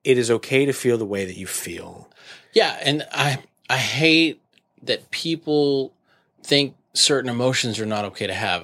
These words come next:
Speaker 2: 'cause that's really popular in culture nowadays.
Speaker 1: It's bullshit.
Speaker 2: People try to tell you how you can and can't feel. Nobody,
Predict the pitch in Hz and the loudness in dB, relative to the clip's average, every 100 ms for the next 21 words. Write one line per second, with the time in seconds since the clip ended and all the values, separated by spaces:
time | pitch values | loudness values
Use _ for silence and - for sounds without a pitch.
0 | 69 117 104 127 - 123 139 127 120 - | -6 -6 -2 -2 -2 -2 0 0 -2 -4
1 | 110 - 104 104 104 - 104 - 98 95 | -4 -4 -6 -6 -6 -10 -10 -8 -6 -6
2 | 95 127 113 120 117 135 135 - 185 185 | -4 -2 -2 0 6 6 6 4 6 6
3 | 175 - 156 139 - 156 147 123 135 127 | 4 4 2 2 4 4 4 2 0 -2
4 | - 131 127 110 113 101 147 110 123 156 | -2 -2 -2 -4 -8 -4 -4 -2 2 4
5 | 196 226 240 240 | 4 2 0 -6